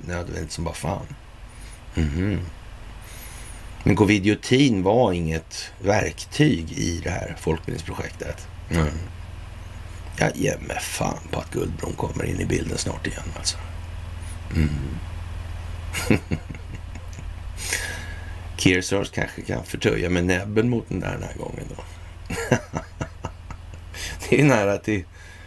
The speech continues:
ja, Katarinaberget, som sagt. Katarinaberget, ja. Mm. Ja, ja. Det är logi det.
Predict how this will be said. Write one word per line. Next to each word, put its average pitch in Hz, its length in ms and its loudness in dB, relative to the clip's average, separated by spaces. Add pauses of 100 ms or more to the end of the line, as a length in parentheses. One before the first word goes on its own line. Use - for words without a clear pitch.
(760)
ja, - 360 4 (1080)
Katarinaberget, - 1000 4
som - 200 -2
sagt. - 580 -4 (460)
Katarinaberget, - 1300 -2
ja. - 60 -4 (720)
Mm. 76 520 6 (1500)
Ja, 95 220 2
ja. 87 160 0 (760)
Det - 400 2
är 110 160 6 (100)
logi 110 640 8
det. 82 260 0